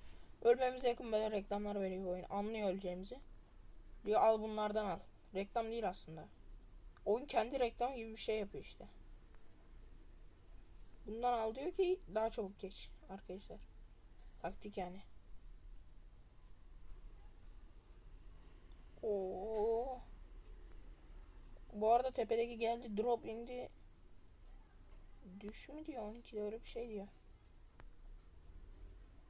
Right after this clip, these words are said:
On ikiye kadar mı bizi bırakacak, ne yapacak? Onu anlamadım ama. Tamam. Buradan tepeye doğru. Ve burada yine <laughs> bundan var arkadaşlar.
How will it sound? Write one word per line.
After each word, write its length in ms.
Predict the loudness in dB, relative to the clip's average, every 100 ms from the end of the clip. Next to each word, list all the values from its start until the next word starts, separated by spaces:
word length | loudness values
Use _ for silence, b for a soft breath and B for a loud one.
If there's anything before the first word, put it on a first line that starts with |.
| -18 -16 -16 -16 -16 -16 -14 -14 -14 -16 -18 -8 0
On 120 | 0
ikiye 260 | 0 -2
kadar 220 | -2 0 0
mı 100 | -2
bizi 200 | -6 -4
bırakacak, 360 | -4 -2 -6
ne 80 | -6
yapacak? 340 | -8 -8 -12 -14 -16 -18 -16 -16 -16 -16 -18 -14 -8
Onu 120 | -4
anlamadım 480 | -4 -4 -4 -4 -6
ama. 220 | -8 -10 -14 -16 -18 -18 -18 -18 -18 -16 -16 -16 -16 -18 -14 -12 -12 -14 -16 -16 -8
Tamam. 260 | -4 -4 -6 -14 -18 -20 -18 -18 -18 -18 -18 -18 -16 -14 -14 -16 -18 -16 -16 -16 -18 -18 -18 -18 -14 -10
Buradan 340 | -6 -4 -2
tepeye 420 | -2 2 4 4
doğru. 480 | 4 2 2 2 0 -4 -14 -18 -18 -18 -18 -18 -14 -14 -6 -6 -6 -8 -10 -12 -16 -10
Ve 380 | 0 2 4 4
burada 200 | 4 4
yine 320 | 4 4 4
<laughs> 120 | 2
bundan 220 | 0 2 4
var 120 | 6
arkadaşlar. 540 | 4 4 2 4 2